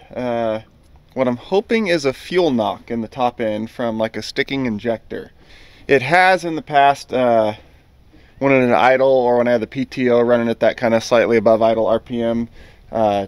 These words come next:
done kind of a little bit of a flutter, which I suspected was an injector, either dribbling or kinda starting to stick. But while driving home yesterday,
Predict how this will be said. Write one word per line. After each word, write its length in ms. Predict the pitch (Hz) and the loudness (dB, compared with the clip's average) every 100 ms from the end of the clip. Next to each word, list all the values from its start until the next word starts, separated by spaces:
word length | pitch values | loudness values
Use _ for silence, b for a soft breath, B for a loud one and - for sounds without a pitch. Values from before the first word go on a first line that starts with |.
| - | 0
done 200 | 131 123 | 2 2
kind 200 | - 131 | 0 0
of 60 | |
a 40 | 117 | 0
little 200 | 120 123 | 0 0
bit 160 | 127 | 2
of 100 | 120 | 0
a 80 | 107 | -2
flutter, 400 | 110 135 123 123 | -6 -2 0 0
which 160 | 120 127 | -2 -2
I 80 | 117 | -6
suspected 640 | - - 127 123 131 117 | -8 -6 -4 -4 -4 2
was 560 | 117 113 113 113 - - | 6 6 6 2 -8 -8
an 160 | 120 | -4
injector, 680 | 120 110 123 - 135 123 123 - | -2 -2 -4 -4 -4 -4 -6 -8
either 340 | 123 113 107 | -4 -2 -2
dribbling 580 | 104 120 117 120 120 117 | 0 0 2 2 2 2
or 220 | 107 107 - b b b b b | 2 0 -4 b b b b b
kinda 200 | - 131 | -6 -4
starting 320 | 113 - 135 127 | -2 0 0 0
to 60 | |
stick. 400 | 127 - 160 160 - | -6 2 2 2 -2
But 180 | 123 - | -2 0
while 240 | 120 120 | 2 2
driving 360 | 110 127 120 120 | 4 4 4 0
home 280 | 127 123 123 | 0 0 2
yesterday, 640 | 123 - 123 123 120 117 | 0 0 0 2 2 -2